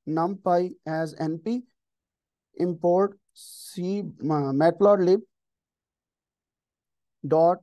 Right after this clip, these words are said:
pyplot as P L T and then import cborn as S N S। अब यहीं पे मैं import plotly as plotly dot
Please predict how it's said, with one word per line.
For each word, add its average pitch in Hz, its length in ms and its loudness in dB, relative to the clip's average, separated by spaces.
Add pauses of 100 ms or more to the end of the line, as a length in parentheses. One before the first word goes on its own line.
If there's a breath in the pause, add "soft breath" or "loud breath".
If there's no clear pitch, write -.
pyplot 170 540 0 (2000)
as 165 280 2
P 151 220 -4
L 180 140 -2
T 254 200 -8 (1400)
and 170 240 0
then 190 280 0
import 170 560 -4 (280)
cborn 180 880 -4 (420)
as 170 460 -2
S 156 200 -8
N 214 140 -4
S। 240 280 -6 (320)
अब 165 120 0
यहीं 175 240 2
पे 226 100 4
मैं 208 200 2
import 180 400 0
plotly 175 440 2
as 165 340 -4 (560)
plotly 175 500 0 (2250)
dot 156 440 -2